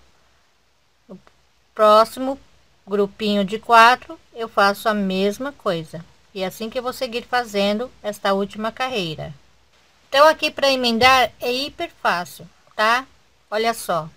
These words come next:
aqui no cantinho eu tenho três botãozinhos, tá? Eu vou começar aqui do meio e vou terminar aqui no meio, tá? E vou pregar pelo picô, tá bom? Então, aqui,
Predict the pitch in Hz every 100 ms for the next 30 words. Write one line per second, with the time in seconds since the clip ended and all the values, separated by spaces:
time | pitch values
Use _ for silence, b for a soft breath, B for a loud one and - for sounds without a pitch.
0 | _ 208 - 302 302 233 220 - 262 233
1 | 180 - - _ _ 202 196 233 254 277
2 | - 226 233 233 214 226 233 240 240 214
3 | 180 165 160 160 - _ - 208 226 269
4 | b b b b b 208 214 233 254 254
5 | - 240 233 240 240 262 226 175 165 240
6 | 277 _ _ _ _ _ _ - 214 196
7 | 240 240 269 320 320 269 233 233 240 240
8 | 240 277 262 180 156 160 170 - _ _
9 | _ _ 202 214 226 226 208 240 - 262
10 | 214 214 208 233 - _ _ _ _ _
11 | 226 233 233 269 - 185 175 - _ _
12 | _ _ - 185 233 302 - _ _ _
13 | _ b b b b b 233 214 262 277
14 | 269 - 165